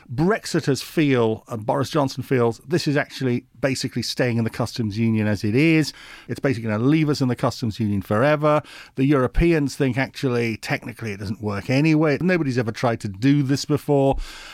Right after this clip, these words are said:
So Boris Johnson, as you say, was saying it's crazy. Greg Clark was saying it's what we need to do, and it is unresolved. But the bottom line is really that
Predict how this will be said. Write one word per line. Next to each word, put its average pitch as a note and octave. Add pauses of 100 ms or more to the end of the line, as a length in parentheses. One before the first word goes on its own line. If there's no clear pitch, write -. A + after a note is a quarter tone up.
(160)
So F3
Boris F#3
Johnson, D#3
as A#2+
you C#3+
say, A#2+
was A#2+
saying A2+
it's G#2
crazy. F#3
Greg D#3
Clark C3+
was A#2+
saying A2
it's -
what C3
we B2
need A#2
to -
do, E3
and E3
it D#3
is E3+
unresolved. F3+
But E3+
the E3+
bottom A#3
line E3
is F#3
really D3+
that D3